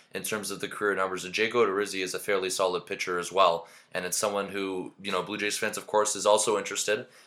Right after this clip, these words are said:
or sorry, not interested, sorry, familiar with, as, you know, before he was in Minnesota, of course, he was with Tampa for, um, a few years, so we are, uh, familiar with who Jake Odorizzi is. And, you know, Jake Odorizzi was proje-, or predicted by M L B Trade Rumors as well at the beginning of the offseason to come to the Blue Jays, actually,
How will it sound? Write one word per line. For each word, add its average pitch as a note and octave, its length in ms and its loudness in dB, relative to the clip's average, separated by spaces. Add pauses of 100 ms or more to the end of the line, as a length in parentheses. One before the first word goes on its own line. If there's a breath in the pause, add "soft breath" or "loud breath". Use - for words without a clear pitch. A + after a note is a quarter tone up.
(100)
or F#2+ 120 4
sorry, G2 200 2
not F#2+ 140 6
interested, E2 420 -4
sorry, F2 200 2
familiar G#2+ 480 4
with, F2+ 260 0 (320 soft breath)
as, F#2+ 340 4
you G#2+ 120 -4
know, F#2 80 2
before F#2+ 540 4
he G#2+ 120 -4
was F#2+ 140 -4
in F#2+ 80 -4
Minnesota, F#2+ 360 2
of F2 120 0
course, F#2+ 240 0
he G2 80 -4
was F#2 260 -6 (240 loud breath)
with G2+ 140 -2
Tampa G2+ 300 2
for, F#2 280 4 (160)
um, F2 320 0 (120)
a F#2+ 80 0
few G#2+ 200 -2
years, F#2 300 2
so F#2+ 120 -2
we F#2 140 -2
are, F#2+ 320 4 (380 loud breath)
uh, F#2+ 120 8
familiar F#2+ 400 -2
with E2+ 280 -4 (100)
who A2 160 -6
Jake G2 240 0
Odorizzi F#2 600 -2
is. F2 440 0 (300 loud breath)
And, G2 300 0
you G#2+ 60 -2
know, G#2 140 4
Jake A2+ 240 2
Odorizzi G#2+ 480 2
was F#2 260 -2
proje-, G2 380 0
or F#2 120 4
predicted G2 520 0
by F#2 160 6
M F#2+ 100 4
L F#2+ 60 -2
B F#2 100 -4
Trade G2 220 -2
Rumors F#2 320 -4
as F2+ 100 -6
well G2 220 4
at F2+ 100 0
the F2 60 -10
beginning F2+ 300 -4
of E2 60 -12
the E2+ 80 -6
offseason F2 440 -2
to E2+ 80 -6
come C#3 220 4
to C3+ 60 0
the A2 100 2
Blue F#2 160 -2
Jays, F2 240 -2
actually, F2 460 -2